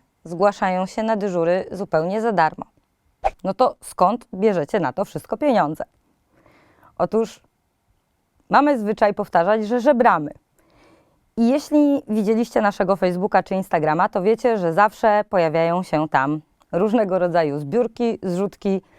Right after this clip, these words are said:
i nasze prośby o to, żebyście nas wspierali. To są właśnie pieniądze, z których korzystamy po to, żeby motoambulanse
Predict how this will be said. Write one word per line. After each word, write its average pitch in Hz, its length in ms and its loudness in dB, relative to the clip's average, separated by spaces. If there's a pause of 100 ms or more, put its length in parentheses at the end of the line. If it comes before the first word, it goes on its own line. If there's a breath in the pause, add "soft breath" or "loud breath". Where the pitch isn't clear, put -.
(240 soft breath)
i 302 40 0
nasze 214 280 0
prośby 185 340 0
o 175 80 2
to, 202 120 -2
żebyście 165 340 -4
nas 156 200 -4
wspierali. 143 520 -2 (1700)
To 320 160 4
są 285 180 0
właśnie 226 300 0
pieniądze, 170 380 -2
z - 60 -10
których 214 300 -2
korzystamy 190 520 -2
po - 120 -6
to, 262 100 -2
żeby 220 200 0
motoambulanse 170 840 -2